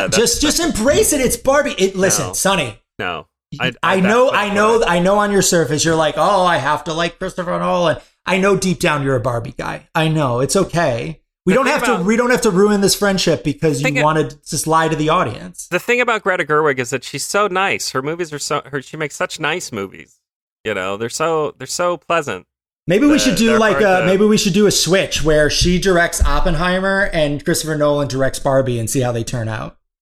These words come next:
Speaker 1: That would be, I see. I would watch, I would watch Christopher Nolan's Barbie with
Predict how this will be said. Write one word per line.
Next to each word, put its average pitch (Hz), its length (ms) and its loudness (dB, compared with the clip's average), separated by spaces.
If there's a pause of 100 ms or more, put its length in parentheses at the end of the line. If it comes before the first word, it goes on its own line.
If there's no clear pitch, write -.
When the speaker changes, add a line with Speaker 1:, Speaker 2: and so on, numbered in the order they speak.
(140)
Speaker 1:
That 117 160 0
would 120 100 -8
be, 107 140 -6
I 101 100 -4
see. 135 160 -6
I 123 100 0
would 127 140 -4
watch, 117 420 -2
I 110 100 -4
would 113 120 -4
watch 113 240 -2
Christopher - 320 -8
Nolan's 95 400 -8 (320)
Barbie 92 400 -6 (320)
with 95 220 -10